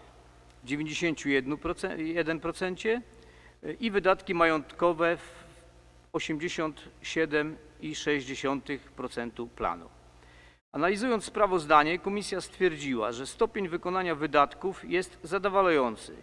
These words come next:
i uznaje, iż niższe niż zakładano wykonanie niektórych wydatków świadczy o dokonaniu wyłącznie niezbędnych zakupów w sposób celowy i w sposób oszczędny. We wszystkich działach, rozdziałach, paragrafach klasyfikacji budżetowej nie stwierdzono przekroczeń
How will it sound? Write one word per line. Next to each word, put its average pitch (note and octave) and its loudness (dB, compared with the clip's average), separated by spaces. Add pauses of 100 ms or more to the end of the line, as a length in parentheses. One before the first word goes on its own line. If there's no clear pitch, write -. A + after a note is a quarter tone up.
(100)
i G#3 -6
uznaje, D3+ 2 (380)
iż E3 -8
niższe F#3+ -2
niż E3 -4
zakładano E3 0
wykonanie D#3+ -2
niektórych D3 -2
wydatków B2+ -2
świadczy - 0
o F#3+ -2
dokonaniu F#3 0
wyłącznie D#3+ 0
niezbędnych E3+ -2
zakupów E3+ -6 (1200)
w - -18
sposób G#3 -2
celowy F3 2 (320)
i A3+ -8
w E3+ -10
sposób - -4
oszczędny. G#2+ -8 (880)
We A3 -2
wszystkich G#3 -6
działach, E3 8
rozdziałach, E3 6
paragrafach D#3 2
klasyfikacji C#3+ -6
budżetowej C#3 -4
nie A#3 0
stwierdzono E3 2
przekroczeń D#3 -4